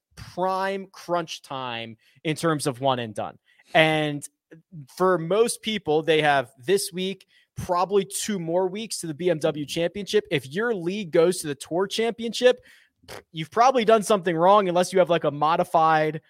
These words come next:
uh, a modified scoring system. I got an email from somebody who said, "Hey, our, we use the full payouts. So, like, as long as I pick the winner of the Tour Championship, I can basically win this thing." And I'm like,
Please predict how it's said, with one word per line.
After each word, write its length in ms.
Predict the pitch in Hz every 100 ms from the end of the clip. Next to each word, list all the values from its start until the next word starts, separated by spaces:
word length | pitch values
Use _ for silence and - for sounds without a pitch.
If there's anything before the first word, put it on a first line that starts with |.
| _ -
uh, 460 | 139 135 123 117 113 -
a 80 |
modified 640 | 147 147 165 175 165 151 -
scoring 400 | - 165 185 185
system. 320 | 214 - 214
I 80 | 180
got 140 | 185
an 80 | 196
email 240 | 180 175 170
from 140 | 160
somebody 320 | 160 160 151
who 60 | 151
said, 180 | 156 139
"Hey, 180 | 160 147
our, 360 | 147 151 160 160 _ _ _
we 200 | 131 147
use 280 | 175 185 160
the 100 | 151
full 260 | - 160 151
payouts. 640 | 139 139 156 185 165 -
So, 180 | - 160
like, 200 | 151 143
as 160 | 147 135
long 220 | 147 165
as 100 | 139
I 140 | 147
pick 240 | - 151 -
the 80 |
winner 320 | 131 143 147 143
of 80 |
the 80 | 127
Tour 240 | 135 143 139
Championship, 720 | 139 135 135 156 160 180 180 - - -
I 100 | 143
can 140 | 151
basically 460 | 143 143 147 135 131
win 200 | 120 139
this 180 | 165 -
thing." 180 | 180 160
And 80 |
I'm 80 | 131
like, 180 | 123 107